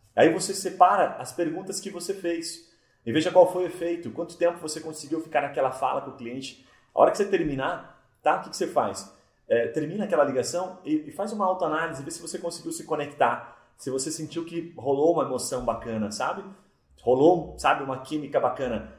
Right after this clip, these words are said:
Manda uma mensagem, né? Agradece, puxa, olha, fico à disposição, qualquer dúvida que você tenha, por favor,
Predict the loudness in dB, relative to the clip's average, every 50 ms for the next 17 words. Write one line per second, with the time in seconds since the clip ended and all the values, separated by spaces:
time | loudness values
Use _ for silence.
0 | -20 -12 -8 -6 -4 0 0 0 -2 -2 -2 0 0 0 0 -2 -4 -6 -8 -10
1 | -14 -16 -20 _ _ -4 0 0 0 0 0 0 -2 0 2 2 2 2 0 -4
2 | -8 -6 -6 -2 0 0 0 0 -2 -4 -4 -4 -4 -4 -6 -6 -6 -4 -4 -4
3 | -2 -2 -2 -2 -4 -6 -8 -8 -8 -10 -10 -8 -8 -8 -8 -8 -10 -12 -12 -12
4 | -14 -12 -12 -10 -10 -10 -12 -12 -6 -4 -4 -4 -2 0 -2 -2 0 0 0 0
5 | -2 -2 -6 -14 -20 -20